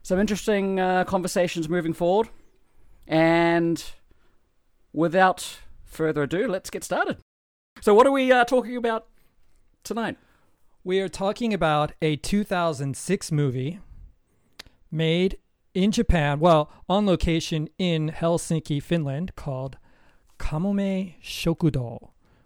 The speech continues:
Speaker 2: And what,
Speaker 1: Kamome
Speaker 2: what's the,
Speaker 1: Diner.
Speaker 2: uh, yeah, yeah, yeah, Kamome Diner. Kamome means, do you know what that
Speaker 1: Seagull.
Speaker 2: means? Seagull, yes, the Seagull Diner.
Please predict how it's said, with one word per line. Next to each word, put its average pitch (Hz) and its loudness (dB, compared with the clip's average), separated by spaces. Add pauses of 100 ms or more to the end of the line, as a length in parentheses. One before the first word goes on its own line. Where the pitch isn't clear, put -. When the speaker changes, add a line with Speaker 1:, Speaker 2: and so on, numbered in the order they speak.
(1200)
Speaker 2:
And 165 2
what, 196 4
Speaker 1:
Kamome 185 -2
Speaker 2:
what's 233 2
the, 247 0
Speaker 1:
Diner. 233 4
Speaker 2:
uh, 233 -4 (460)
yeah, 151 0
yeah, 135 -4
yeah, 127 -8
Kamome 151 -10
Diner. 123 -10 (260)
Kamome 160 2 (520)
means, 202 0 (800)
do 160 -4
you 160 0
know 175 0
what 269 -2
that 320 0
Speaker 1:
Seagull. 233 10
Speaker 2:
means? - -2 (400)
Seagull, 233 4
yes, 165 -4
the 160 -4
Seagull 196 -2
Diner. 139 -6